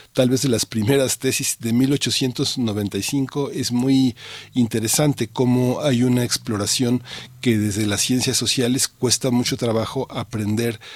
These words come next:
la situación viva del volcán, por ejemplo, la población,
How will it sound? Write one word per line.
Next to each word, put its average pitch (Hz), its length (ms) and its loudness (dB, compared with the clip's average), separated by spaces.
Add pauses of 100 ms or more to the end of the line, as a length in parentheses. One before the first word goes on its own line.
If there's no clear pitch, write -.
(220)
la 104 120 0
situación 110 920 0
viva 117 360 0
del 98 200 -2
volcán, 117 420 -2
por 107 160 -4
ejemplo, 127 320 -2
la 107 100 -2
población, 113 580 -2